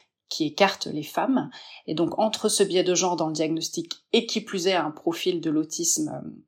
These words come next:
féminin, spécifique aux femmes, bon, euh, bah, on comprend qu'il y a des trous dans la raquette et que c'est, euh, bah, une des raisons pour lesquelles les femmes, certainement, sont, euh, diagnostiquées plus tardivement, ou bien ne sont pas diagnostiquées, ou bien sont mal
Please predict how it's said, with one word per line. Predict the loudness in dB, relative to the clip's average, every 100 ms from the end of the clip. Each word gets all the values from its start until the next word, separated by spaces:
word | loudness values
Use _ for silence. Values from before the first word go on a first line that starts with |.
| _ _
féminin, | -16 -4 -2 0 0 0 0
spécifique | -6 -4 -4 -4 -6 -4 -4
aux |
femmes, | 2 4 4 0 -6 -20 -20 -10 0
bon, | 0 0
euh, | -12 -12
bah, | -12 -12
on | -10
comprend | -8 -6
qu'il | -2 0
y |
a |
des | 0
trous | -2 -2 0
dans | 2
la | 0
raquette | 0 2 2 0 -16 _ _ -12
et | -12
que | -6 -4
c'est, | -2 -2 -2
euh, | -4 -6 -10 -18 _ _
bah, | -16 -8
une | -4
des | -4
raisons | -2 0 -2
pour | -2
lesquelles | -4 0 4 4 4 0
les | -2
femmes, | 0 0 0 -8
certainement, | -10 -14 -6 -4
sont, | -2 -4 -6 -8 -10
euh, |
diagnostiquées | -8 -6 -4 -4 -6 -6 -6
plus | -4 -6 -2
tardivement, | -2 -2 -4 -2 0 0 -2
ou | -6
bien | -4 -4 -4
ne | -4
sont | -4 -6
pas | -2 0 0 -4
diagnostiquées, | -4 -2 -4 -8 -6 -4 -4 -8
ou | -4
bien | 0 0 -2
sont | -4 -4 -4
mal | -8 0 4 4 4 -2